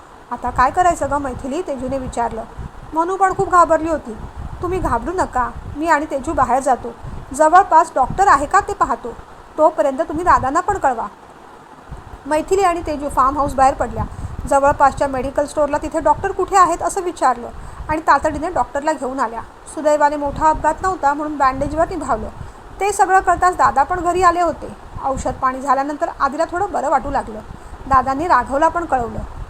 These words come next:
त्याचा लगेचच फोन आला. "किती वेळा सांगितलं होतं पाण्याच्या जवळ मस्ती करू नका, पण अक्कल नावाची गोष्टच नाही तुम्हाला. आणि ती मैथिली कुठे आहे? ती काय करत होती?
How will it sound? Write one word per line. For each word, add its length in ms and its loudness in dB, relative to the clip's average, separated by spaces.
त्याचा 280 0
लगेचच 420 0
फोन 180 0
आला. 260 4
"किती 380 -2
वेळा 220 6
सांगितलं 440 0
होतं 220 4
पाण्याच्या 480 2
जवळ 260 2
मस्ती 320 -4
करू 200 2
नका, 380 4
पण 120 2
अक्कल 380 4
नावाची 340 2
गोष्टच 480 2
नाही 160 0
तुम्हाला. 360 4
आणि 160 2
ती 80 2
मैथिली 380 4
कुठे 240 2
आहे? 120 8
ती 80 8
काय 220 8
करत 240 4
होती? 240 -4